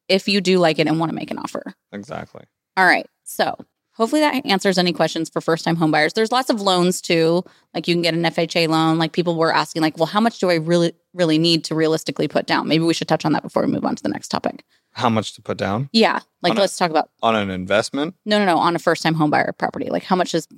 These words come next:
Speaker 1: one typically need in the bank in order to put a down payment on a first house?
Speaker 2: So again, I mean, that's why you need to talk to a
Speaker 1: It's
Speaker 2: lender,
Speaker 1: very
Speaker 2: 'cause there's
Speaker 1: situational.
Speaker 2: so, so many different products. I mean, you can put twenty percent down, you can put ten percent down, you can put,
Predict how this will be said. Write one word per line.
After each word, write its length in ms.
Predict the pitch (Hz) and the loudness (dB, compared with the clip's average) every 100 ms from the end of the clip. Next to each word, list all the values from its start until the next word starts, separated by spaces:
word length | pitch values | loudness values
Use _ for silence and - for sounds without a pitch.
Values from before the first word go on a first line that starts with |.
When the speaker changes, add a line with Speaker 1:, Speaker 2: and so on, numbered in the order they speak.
| 175 | -2
Speaker 1:
one 260 | 196 196 | 0 2
typically 400 | 196 247 262 254 | 2 0 2 2
need 160 | 208 180 | 2 2
in 80 | 175 | 2
the 80 | 160 | 2
bank 400 | 160 - - - | 2 -2 -8 -4
in 100 | 190 | -2
order 300 | 180 180 170 | 2 2 2
to 400 | 165 - 165 160 | 0 2 4 4
put 160 | 147 170 | 2 2
a 60 | 156 | 4
down 160 | 160 | 2
payment 260 | 151 147 143 | 2 0 -2
on 140 | - | -2
a 100 | 165 - _ | -4 -6 _
first 280 | 151 147 - | 0 0 -6
house? 420 | - - - - _ _ - | -8 -8 -12 -16 _ _ 0
Speaker 2:
So 140 | 135 | 2
again, 400 | 120 127 123 104 | 2 2 2 0
I 40 | |
mean, 160 | 101 104 | -4 -2
that's 180 | 113 113 | -2 2
why 80 | 117 | 0
you 80 | |
need 120 | 107 101 | 0 -4
to 60 | |
talk 240 | 92 113 - | -2 -4 -2
to 80 | |
a 40 | 92 | -8
Speaker 1:
It's 100 | - - | -8 0
Speaker 2:
lender, 40 | |
Speaker 1:
very 200 | 220 220 | 2 2
Speaker 2:
'cause 160 | 202 185 | 2 2
there's 220 | 170 139 139 | 2 4 2
Speaker 1:
situational. 40 | |
Speaker 2:
so, 240 | - - 143 | 0 -2 -2
so 260 | - 147 139 | 0 2 4
many 200 | 131 117 | 2 2
different 280 | 117 107 | 0 -2
products. 640 | - 113 107 90 73 - - - | 0 2 4 2 -4 -10 -8 -2
I 60 | 98 | 0
mean, 200 | 98 98 | 2 0
you 80 | |
can 140 | 101 104 | 0 2
put 200 | 104 87 | 2 0
twenty 240 | - 87 | -2 -4
percent 380 | 82 101 107 90 | -4 -2 0 0
down, 300 | 82 92 90 | 2 2 2
you 60 | 87 | -2
can 100 | - | -8
put 160 | - - | -12 -10
ten 200 | - 80 | -8 -6
percent 340 | 95 - 90 | -6 -2 0
down, 320 | 92 90 87 | 2 2 0
you 80 | 87 | -2
can 140 | - 90 | -6 0
put, 180 | 120 | 0